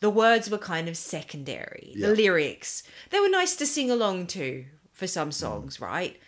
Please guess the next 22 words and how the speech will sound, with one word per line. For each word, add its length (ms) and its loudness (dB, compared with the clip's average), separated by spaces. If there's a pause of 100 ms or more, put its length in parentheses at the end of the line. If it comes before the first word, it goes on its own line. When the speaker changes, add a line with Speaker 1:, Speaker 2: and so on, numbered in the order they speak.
(240)
Speaker 1:
But 160 2
I 60 4
wasn't 440 2
really 420 -2
taking 500 -6
them 100 -6
in. 460 -8 (160)
Speaker 2:
No, 260 -2 (160)
no. 140 4
Speaker 1:
Whereas 340 4
Speaker 2:
There 160 8
were, 140 8
there 160 6
were 40 6
sing-along 500 2
songs, 280 -6
Speaker 1:
Well, 80 -4
they 100 2
Speaker 2:
weren't 140 -2
Speaker 1:
were, 60 -10
Speaker 2:
they? 80 4
Speaker 1:
yeah. 280 2